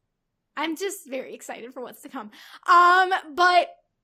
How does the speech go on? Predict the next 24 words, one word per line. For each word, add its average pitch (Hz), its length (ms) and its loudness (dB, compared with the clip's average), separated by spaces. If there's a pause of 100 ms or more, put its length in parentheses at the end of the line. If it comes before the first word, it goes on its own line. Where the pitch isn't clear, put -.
(580)
also 349 200 4
something 330 260 -2
that 294 180 0
really, 269 360 -2
that 247 180 -6
really 277 200 -4
struck 254 340 -6
me 233 180 -8
was 220 380 -10
just, 247 320 -10 (600)
especially 381 560 -4 (120)
after 320 500 0
the 302 80 -10
transformation, 294 540 -6
but 226 260 -10
right 262 320 0
when 247 380 -2
Toru 254 300 -6
sees 262 320 -4
him 262 240 -2
and 233 180 -6
the 220 60 -8
reaction, 247 540 -4
just 311 220 -6